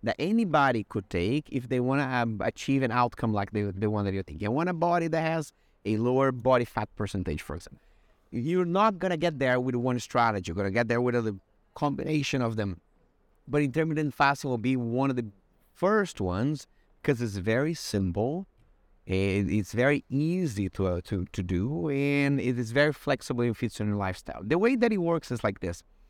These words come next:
Imagine that, um, I'll, I'll, I'll make a little analogy. Instead of thinking of food, imagine that you're coming back home from groceries,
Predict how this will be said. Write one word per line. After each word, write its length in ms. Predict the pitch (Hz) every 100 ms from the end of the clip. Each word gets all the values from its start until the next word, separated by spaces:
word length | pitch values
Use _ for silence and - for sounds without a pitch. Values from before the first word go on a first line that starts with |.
| _ _ _ _ _ _ _ _ _
Imagine 460 | 156 156 170 190 214
that, 280 | 208 185
um, 220 | 165 127 107 _
I'll, 140 | 110 123
I'll, 160 | 131 123
I'll 140 | 120
make 180 | 123 135
a 60 |
little 180 | 135 131
analogy. 480 | 117 110 110 95 85
Instead 320 | 87 - 135
of 360 | 143 131 120 107
thinking 500 | - - 131 127 120
of 100 | 107
food, 340 | - 143 117
imagine 360 | 104 117 123 127
that 100 | 123
you're 80 | 117
coming 320 | - 123 117
back 180 | 113 -
home 440 | - 117 117 117
from 240 | - 110
groceries, 640 | 98 104 104 - 110 120 -